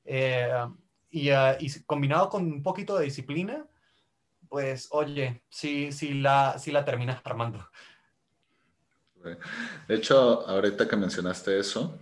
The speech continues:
Speaker 2: me, me llamó mucho la atención porque creo que es un momento que todos los emprendedores o los que quieren ser emprendedores,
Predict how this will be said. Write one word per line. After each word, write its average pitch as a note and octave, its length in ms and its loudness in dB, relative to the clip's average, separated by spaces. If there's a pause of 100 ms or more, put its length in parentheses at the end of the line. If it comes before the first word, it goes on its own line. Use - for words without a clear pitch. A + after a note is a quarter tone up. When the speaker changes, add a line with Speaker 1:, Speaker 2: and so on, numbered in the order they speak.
(120)
Speaker 2:
me, F2 520 -4
me F2+ 180 -4
llamó F2 200 -2
mucho G2+ 220 -4
la F#2+ 60 0
atención F2+ 360 -4
porque - 220 -8
creo G2 160 -4
que G2+ 80 0
es - 300 -2
un F#2+ 180 -2
momento F#2 440 2
que F2 120 0
todos F2+ 220 4
los F2+ 200 2
emprendedores E2 760 2
o D2+ 60 0
los D2 160 -4
que - 100 -16
quieren F2+ 280 0
ser F2 140 -2
emprendedores, E2 760 0